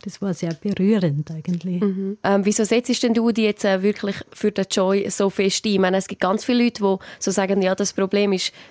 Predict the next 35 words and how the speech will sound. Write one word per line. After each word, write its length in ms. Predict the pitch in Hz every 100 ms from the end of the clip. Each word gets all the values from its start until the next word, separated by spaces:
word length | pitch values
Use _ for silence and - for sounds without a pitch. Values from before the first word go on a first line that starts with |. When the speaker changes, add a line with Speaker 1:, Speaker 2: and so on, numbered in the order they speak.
| -
Speaker 2:
schon 260 | - 214 226
da, 420 | 196 185 233 294
aber 240 | - 196 214
es 120 | 208
ist 160 | 202 185
weit 240 | 180 -
weg. 380 | 170 220 - - - _ _ _ _ - _
Speaker 1:
Ja, 260 | 196 165 170 - - - - -
das 140 | 220
hat 160 | 214 214
sich 160 | 233
eben 320 | 220 214 208 -
sicher 300 | - 233 254
aus 100 | 233
dem 160 | 226 220
Grund 220 | 220 226
ergeben, 320 | 220 214 214
weil 220 | 208 202
dort 400 | 196 180 202 - 254
war 80 |
der 140 | 247 233
zweite 400 | - 196 - 226
Grund 340 | 220 214 226
ist, 520 | - 220 233 - - - - - - - _
dass 220 | 208 -
ich 200 | 214 196 -
an 160 | 196 196
Gott 320 | 175 359 -
glaube 440 | 214 170 160 196 440 - _ _ _ _ _
und 460 | - 226 220 220 -
dass 180 | 214 -
das 240 | 202 202
in 120 | 220
der 100 | 208
Bibel 500 | 185 226 226 180 214